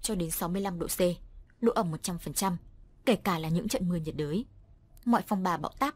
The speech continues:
và chiến đấu tích cực liên tục trong vòng bốn mươi tám giờ. Và có lưu ý rằng, Buk M ba sẽ không chỉ xuất hiện trong biên chế của quân đội Nga, nó cũng được phát triển một phiên bản xuất khẩu với cái tên Viking. Tuy nhiên,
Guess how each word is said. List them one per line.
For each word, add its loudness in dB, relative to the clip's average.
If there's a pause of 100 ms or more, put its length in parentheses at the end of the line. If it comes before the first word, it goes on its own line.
(440)
và 4
chiến 2
đấu 4
tích -4
cực 0
liên 4
tục 0 (140)
trong 0
vòng -2
bốn -4
mươi -4
tám -8
giờ. -2 (840)
Và 6
có 2
lưu 2
ý 2
rằng, 0 (400)
Buk -4
M 4
ba 0 (140)
sẽ -4
không -4
chỉ 2
xuất 0
hiện 0
trong 0
biên 2
chế -2
của -8
quân -4
đội -4
Nga, -4 (560)
nó 6
cũng -2
được 2
phát -4
triển 2
một 0
phiên -2
bản 0
xuất -6
khẩu 0 (180)
với -2
cái -4
tên 0
Viking. -4 (880)
Tuy 6
nhiên, 6